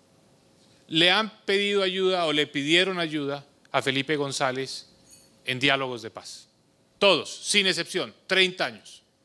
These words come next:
Y dijo, "Esta es la primera vez que en esos treinta años veo una luz, veo una posibilidad. Es la vez que está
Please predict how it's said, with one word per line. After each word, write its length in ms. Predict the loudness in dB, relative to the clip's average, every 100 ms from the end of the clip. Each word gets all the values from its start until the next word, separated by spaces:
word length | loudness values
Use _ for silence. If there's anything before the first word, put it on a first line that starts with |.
| _ _ _ _ _ _ -6
Y 40 |
dijo, 340 | -2 -2 -2 -10 _ _ _ _ _
"Esta 220 | -6 -2
es 40 | 0
la 80 |
primera 300 | 0 -2 0
vez 440 | 2 2 0 -8 -10
que 60 | -10
en 60 |
esos 220 | -8 -8 -6
treinta 340 | -6 -2 -2
años 400 | -2 -6 -14 -20 _ _ _ _ _ _ -20 -10
veo 480 | 0 2 4 2 -4
una 200 | -4 2
luz, 480 | 6 4 4 -2 -8 -18 _ _ _ -6
veo 240 | 0 0
una 220 | 0 -6 -8
posibilidad. 600 | -10 -10 -8 -6 -6 -4
Es 80 |
la 120 | 0 2
vez 160 | 0
que 100 | -2
está 540 | -6 -2 2 2 0